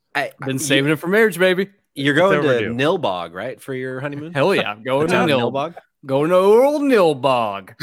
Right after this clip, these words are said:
Speaker 2: <laughs> Now, last but not least, he puts the creepin' creepy twins, brother to your beloved mustachio bandit, Bennett Thompson, as well as the host of the college football podcast, The Gray Zone, as well as host of the Fett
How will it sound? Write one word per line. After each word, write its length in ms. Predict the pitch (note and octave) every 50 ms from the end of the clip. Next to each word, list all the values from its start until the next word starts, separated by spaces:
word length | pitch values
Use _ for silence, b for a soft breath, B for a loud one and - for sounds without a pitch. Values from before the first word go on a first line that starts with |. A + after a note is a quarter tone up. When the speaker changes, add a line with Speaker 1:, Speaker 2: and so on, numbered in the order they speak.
| - - -
Speaker 2:
<laughs> 80 | D3 - _ _ _
Now, 300 | - C3 C3 A#2+ A2+ G#2
last 360 | G#2+ B2 C#3+ D3 D3+ E3 D#3 -
but 100 | F3+ E3
not 160 | E3+ E3 E3 E3
least, 300 | E3+ D#3+ D#3 C#3 - -
he 100 | F#3 F3
puts 260 | - G#3 G#3+ - -
the 100 | - D#3+
creepin' 580 | - - - F#3+ A#3 B3+ B3+ B3 F3 D#3 C#3+ C3
creepy 460 | - - C3+ D#3+ F#3+ A3 A3 A#3+ A#3
twins, 540 | A#3 A3+ A#3 B3 A3+ E3 C#3 B2 A#2 A2 G#2+
brother 400 | G#2+ G#2 A#2+ D3 D#3+ F3 F3+ D#3
to 160 | C3+ - C3+
your 140 | C#3 C3 B2+
beloved 580 | G#2+ G2 B2+ B2 B2 B2+ C#3+ E3 F#3+ G#3+ A3 A#3
mustachio 800 | A#3+ A#3+ A3+ - - - - B3+ C#4 G#3 - - A3+ A#3+ A#3 A#3
bandit, 500 | G#3+ A#3+ B3 B3 G3 D#3 D3 D3+ D3 B2+
Bennett 240 | D3+ D#3+ D#3+ D#3+ D#3+
Thompson, 460 | - F#3+ G#3 A3+ A3+ - C3+ A#2+ A2+
as 180 | B2 C3+ C3 C#3
well 540 | C3+ C#3+ F#3+ A3+ A3 D#3 A#2 F#2+ E2+ - _ _ _ _ _ _ -
as 140 | A2 A2+ G2
the 140 | B2 B2 A#2+
host 280 | B2+ C3+ C#3 C3 -
of 120 | C#3 A#2+ B2
the 60 | C3
college 440 | - B2+ B2+ C3+ C3+ C3+ A#2+ - -
football 400 | - C#3+ B2+ A#2 - C#3 - -
podcast, 580 | - C3+ C3+ C#3 C3+ - D3 C#3+ C#3 - - -
The 100 | D3+ D#3+
Gray 400 | D3 D#3 D3+ D#3+ D#3+ D#3+ D#3+ D#3
Zone, 520 | C#3 A2 B2 B2 A2+ G#2+ G#2 F#2+ F#2 F2 - b b b b b b C3+ b
as 260 | - G#2+ A#2 A#2 G#2+
well 280 | A2+ B2 B2 B2 A#2+ - -
as 340 | C#3 C3+ B2+ A#2+ A2 - -
host 500 | G#2 A#2 D3+ F3 F3 D#3 C#3 - - F3
of 340 | D#3+ D3 C#3 A#2+ A2 A#2
the 300 | B2+ C3+ C3+ C3 B2 A#2
Fett 560 | A#2 - - - G#3 A3 F#3 - - - -